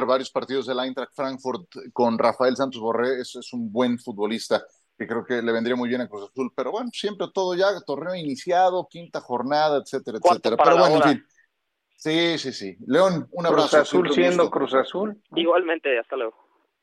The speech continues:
Speaker 1: Muchas gracias a León Lecanda. Bueno, o sea, ya, a ver, no sé si quieran rematar con algo de selección o entrarle
Speaker 3: Yo
Speaker 1: algo
Speaker 3: quería
Speaker 1: de Cruz Azul.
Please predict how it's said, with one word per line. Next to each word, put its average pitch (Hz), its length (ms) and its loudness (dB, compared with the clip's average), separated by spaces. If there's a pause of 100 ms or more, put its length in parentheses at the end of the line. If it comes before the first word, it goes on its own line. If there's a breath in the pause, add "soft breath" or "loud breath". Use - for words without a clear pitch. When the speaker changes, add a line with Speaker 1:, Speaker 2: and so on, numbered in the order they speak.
(360)
Speaker 1:
Muchas 104 260 -6
gracias 98 400 -4
a 90 200 -4
León 98 180 -2
Lecanda. 95 560 -6
Bueno, 127 220 -2
o 120 40 -10
sea, 120 180 0
ya, 113 260 -2
a 123 60 2
ver, 143 180 0 (240 loud breath)
no 151 80 -6
sé 156 120 -6
si 156 180 -10
quieran 160 260 0
rematar 143 480 -2
con 139 160 -6
algo 151 240 -4
de 131 60 -2
selección 151 760 -8
o 127 160 -10
entrarle 143 400 -4
Speaker 3:
Yo 139 60 2
Speaker 1:
algo 208 180 4
Speaker 3:
quería 233 220 4
Speaker 1:
de - 80 4
Cruz 117 220 -10
Azul. 165 680 -2